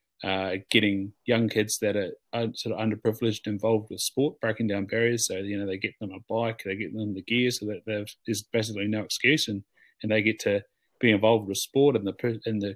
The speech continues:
company that sponsors them gets a bit of content and a relationship, and it's really awesome for these young kids. And, um,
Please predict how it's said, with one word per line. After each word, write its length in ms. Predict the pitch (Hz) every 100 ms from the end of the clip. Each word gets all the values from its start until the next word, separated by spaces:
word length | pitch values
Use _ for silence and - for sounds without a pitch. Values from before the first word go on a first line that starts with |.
| -
company 240 | 123 110
that 220 | 101 95
sponsors 440 | - 135 127 - 120
them 180 | 120
gets 240 | 113 113 -
a 20 |
bit 120 | 101
of 100 | 85
content 500 | - 131 123 135 123
and 140 | 98 92
a 60 |
relationship, 640 | 95 113 127 - 117 139 131
and 140 | 110 101
it's 220 | - -
really 240 | 120 92
awesome 300 | 101 113 113
for 120 | -
these 160 | 107 104
young 220 | 107 107
kids. 360 | - 127 117 -
And, 180 | 92 95 _ _ _ _ _
um, 380 | 107 107 98 101